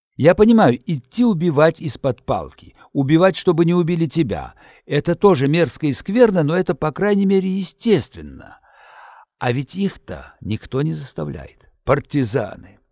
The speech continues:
Я-то знаю, что это такое. Но мог ли я ожидать, что на склоне лет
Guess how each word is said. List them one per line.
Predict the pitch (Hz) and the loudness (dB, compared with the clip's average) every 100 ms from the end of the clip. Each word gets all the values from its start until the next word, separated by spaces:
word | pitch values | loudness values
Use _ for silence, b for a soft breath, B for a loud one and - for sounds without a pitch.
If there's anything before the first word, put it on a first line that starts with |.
| B B B B | B B B B
Я-то | 180 247 262 | 4 6 4
знаю, | 185 214 240 214 | 2 2 4 4
что | 175 - | 0 -2
это | 147 139 | -4 -4
такое. | 135 120 110 90 71 - b b b | -6 -8 -8 -10 -12 -18 b b b
Но | 135 202 | -2 2
мог | 277 254 | 4 4
ли | 180 | 4
я | 170 - | 2 2
ожидать, | 143 113 147 202 185 | 0 -2 -2 -2 -2
что | - 135 | -2 -2
на | 143 | -2
склоне | 135 - 190 160 | -4 -2 0 2
лет | 127 208 190 | 2 2 0